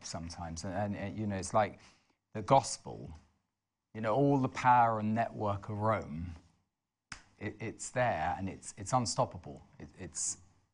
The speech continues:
doesn't matter whether you have this protected imperial, you know, household.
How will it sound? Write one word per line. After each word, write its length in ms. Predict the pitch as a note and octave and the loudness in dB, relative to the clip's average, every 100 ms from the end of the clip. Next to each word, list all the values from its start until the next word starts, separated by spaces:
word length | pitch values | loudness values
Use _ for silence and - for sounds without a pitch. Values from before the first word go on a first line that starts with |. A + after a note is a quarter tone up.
| _ _ - | _ _ -12
doesn't 200 | G#2 G#2 | -8 2
matter 460 | B2+ B2 G#2+ F#2+ F2+ | 2 2 -2 -2 -2
whether 420 | G#2+ G2 F#2 F#2 E2 - _ _ _ - | -2 0 -2 -4 -8 -20 _ _ _ -12
you 100 | G2 | -4
have 240 | G2 F#2+ | 0 0
this 160 | G2+ F#2 | 0 -6
protected 800 | - F#2+ - A2 - - F2+ E2 E2 | -6 -10 -4 -6 -6 -12 -12 -10 -10
imperial, 680 | F#2+ F#2+ G2 F2+ F#2 D#2+ F2 E2 _ _ _ _ _ _ _ | -10 -6 -6 -6 -6 -6 -8 -12 _ _ _ _ _ _ _
you 80 | F#2 | -8
know, 80 | |
household. 600 | E2+ G2 G2 - C#2+ D2+ | 0 0 2 -2 -6 -12